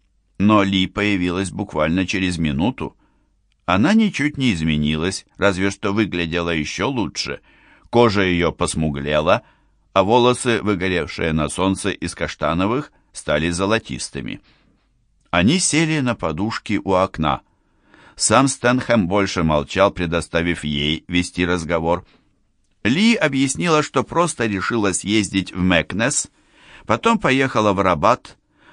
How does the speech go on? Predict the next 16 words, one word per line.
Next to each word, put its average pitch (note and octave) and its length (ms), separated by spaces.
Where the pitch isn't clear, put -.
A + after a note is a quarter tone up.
послала C#3 420
телеграмму A#2+ 640
своей G#2 320
парижской F2+ 560
приятельнице, F2 800
француженке, C3+ 680
которая G#2 480
вышла F#2+ 320
замуж F#2 340
за F2 140
военного E2+ 520
служащего F2 560
в F2 60
гарнизоне F2 600
в E2 60
Фум-эль-Хенеге. E2+ 1200